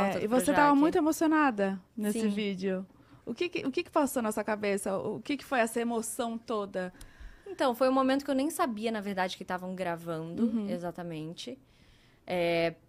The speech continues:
Speaker 1: que tavam gra-, e, assim, que tavam gravando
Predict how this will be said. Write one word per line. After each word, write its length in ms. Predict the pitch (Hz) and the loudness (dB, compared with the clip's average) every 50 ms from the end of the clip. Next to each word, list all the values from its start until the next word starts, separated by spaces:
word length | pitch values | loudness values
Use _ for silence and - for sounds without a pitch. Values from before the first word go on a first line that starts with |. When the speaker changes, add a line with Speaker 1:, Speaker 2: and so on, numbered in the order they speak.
| _ _ _ _ _ _ _ _ _ _ _ - - | _ _ _ _ _ _ _ _ _ _ _ -14 -8
Speaker 1:
que 100 | - 233 | -2 4
tavam 260 | 240 233 220 233 233 | 4 4 4 4 4
gra-, 140 | 226 214 - - | 4 4 4 4
e, 200 | 233 226 220 - - | 0 -4 -4 -4 -6
assim, 240 | - 202 - - 196 | -6 -4 -4 -4 -6
que 60 | 180 - | -4 -2
tavam 240 | - 196 196 208 | -4 -2 0 0
gravando 520 | 208 202 196 185 170 185 208 214 220 196 | 0 2 2 2 2 0 -2 -2 -2 -2